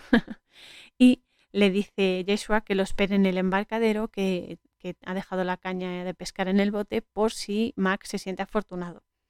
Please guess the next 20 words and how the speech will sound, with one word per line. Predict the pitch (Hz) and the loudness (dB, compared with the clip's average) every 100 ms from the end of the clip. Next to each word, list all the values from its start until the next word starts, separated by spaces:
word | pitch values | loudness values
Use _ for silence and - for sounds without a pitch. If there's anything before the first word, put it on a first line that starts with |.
| _ _ - - | _ _ -20 -12
Así | 202 220 | -6 -4
que | 214 | 2
Mac | 214 220 | 4 2
se | - 185 | 0 -2
monta | 185 175 | -2 -2
en | 190 | -2
el | 202 | 0
bote, | 240 269 254 302 - | 4 4 6 4 4
rema | 208 190 185 185 | -2 0 0 2
un | 190 | 0
poco | - 190 - | -2 -8 -8
por | 180 208 | -6 0
el | 262 | 4
agua. | 247 220 262 _ - | 4 4 -2 _ -8
El | 180 | -4
agua | 175 208 | 0 0
aquí | 220 214 | 2 2
representan | 202 185 190 202 196 185 | 0 -2 -4 -4 -4 -6
las | 185 - | -8 2
emociones, | 208 214 208 208 220 240 | 2 2 0 -2 -2 -4